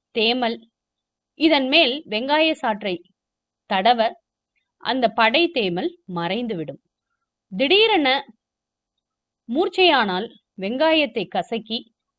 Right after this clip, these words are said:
முகர வைத்தால் மூர்ச்சை தெளியும். வெங்காய சாற்றையும் தேனையும் கலந்து அல்லது வெங்காய சாற்றையும் குல்கந்தையும் சேர்த்து சாப்பிட்டால் சீதபேதி நிற்கும். வெங்காய ரசத்தை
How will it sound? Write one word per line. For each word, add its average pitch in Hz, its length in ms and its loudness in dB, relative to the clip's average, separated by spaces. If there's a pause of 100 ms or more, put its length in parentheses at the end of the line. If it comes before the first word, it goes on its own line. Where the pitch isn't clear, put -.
(140)
முகர 277 360 4
வைத்தால் 196 520 -4 (120)
மூர்ச்சை 220 580 -8 (100)
தெளியும். 170 420 -6 (720)
வெங்காய 339 440 2
சாற்றையும் 277 580 -2 (100)
தேனையும் 302 580 -2
கலந்து 196 580 -4 (100)
அல்லது 190 340 -6
வெங்காய 233 380 -4
சாற்றையும் 226 580 -6 (500)
குல்கந்தையும் 339 640 0
சேர்த்து 269 420 -4
சாப்பிட்டால் 185 600 -4
சீதபேதி 262 920 -6 (100)
நிற்கும். 165 480 -10 (720)
வெங்காய 349 580 2
ரசத்தை 214 500 -2